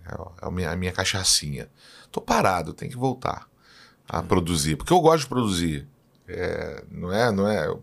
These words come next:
Speaker 1: eu produzo a música, a música, faço a música acontecer, chamo a galera e vamos fazer, pago os músicos,
Speaker 2: Uhum.
Speaker 1: entendeu?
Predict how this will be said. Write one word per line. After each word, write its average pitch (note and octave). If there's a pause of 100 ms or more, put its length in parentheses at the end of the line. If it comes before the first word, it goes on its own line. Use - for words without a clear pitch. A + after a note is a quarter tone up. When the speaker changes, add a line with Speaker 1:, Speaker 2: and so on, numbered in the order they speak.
(400)
Speaker 1:
eu G2
produzo B2
a D#2+
música, D2
a -
música, F#2
faço -
a G2
música G2
acontecer, G#2
chamo F2
a F2+
galera F#2
e G#2
vamos F#2+
fazer, E2+ (340)
pago F#2+
os E2+
músicos, F2+
Speaker 2:
Uhum. A#2
Speaker 1:
entendeu? F#2+